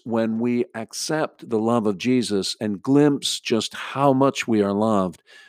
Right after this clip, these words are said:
we discover the inner peace that today's gospel for this feast describes. Hear the words of Jesus again.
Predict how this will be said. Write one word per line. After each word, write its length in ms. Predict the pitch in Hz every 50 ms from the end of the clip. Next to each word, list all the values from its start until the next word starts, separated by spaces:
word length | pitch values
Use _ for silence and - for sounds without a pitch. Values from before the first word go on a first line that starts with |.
| _ _ _ -
we 160 | 120 127 127
discover 800 | 113 127 117 - - - - 151 147 147 127 131 123 120 117 - - _ _ _
the 280 | - 120 117 120 123 131
inner 180 | 131 127 123 104
peace 500 | - - - 139 127 107 92 - - -
that 280 | - 101 98 - _ -
today's 380 | - 107 101 107 107 95 -
gospel 680 | - - 120 127 135 139 131 - - - - 131 123
for 140 | - - 110
this 200 | 95 101 98 -
feast 400 | - - 113 107 104 98 - -
describes. 1000 | - 113 - - - - - 95 87 85 78 76 73 73 85 87 - - - - _ _ _ _ _ _ _ _ _ _ _ _ _ _ _ _
Hear 240 | _ - 185 185 170
the 80 | 160 147
words 280 | 127 127 127 113 -
of 60 | 127
Jesus 480 | 104 - - 101 95 87 87 90 - -
again. 540 | 92 85 80 104 92 87 82 80 78 78